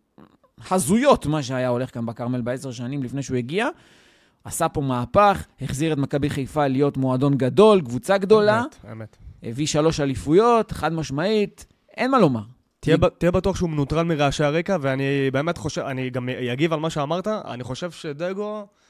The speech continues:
Speaker 2: הוא לא בא להיות ברק בכר, הוא בא להיות מסיידגו, וזה מה שהרבה לא מבינים, גם פרשני התקשורת
Speaker 1: אני חול-,
Speaker 2: ה-
Speaker 1: אני חולק עליך,
Speaker 2: הוא
Speaker 1: בהתח-,
Speaker 2: לא, הוא לא,
Speaker 1: ב-,
Speaker 2: בהתחלה
Speaker 1: בהתחלה, בהתחלה, הוא כן ניסה להיות בכר.
Speaker 2: הוא, גם בהתחלה, אני, אני חולק עליך על החילוק שאתה חולק עליי,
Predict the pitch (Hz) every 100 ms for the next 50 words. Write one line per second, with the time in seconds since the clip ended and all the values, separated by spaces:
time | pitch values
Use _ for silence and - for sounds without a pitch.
0 | _ _ _ 123 147 190 180 165 135 131
1 | 123 123 120 117 131 147 143 147 127 123
2 | 139 127 104 - 104 110 139 160 156 127
3 | 143 180 180 139 151 156 110 131 160 160
4 | 160 165 175 190 185 180 180 175 143 147
5 | 147 - - 160 147 139 147 143 165 220
6 | 262 147 120 117 135 156 110 139 135 139
7 | 127 151 147 135 131 131 143 220 185 117
8 | 127 113 127 131 190 233 139 - 190 185
9 | 139 113 110 - - _ _ 196 110 -
10 | 117 _ _ _ 135 139 147 147 156 175
11 | 190 165 - 160 185 170 107 110 156 156
12 | 160 170 165 170 156 151 156 170 220 -
13 | 151 156 175 160 170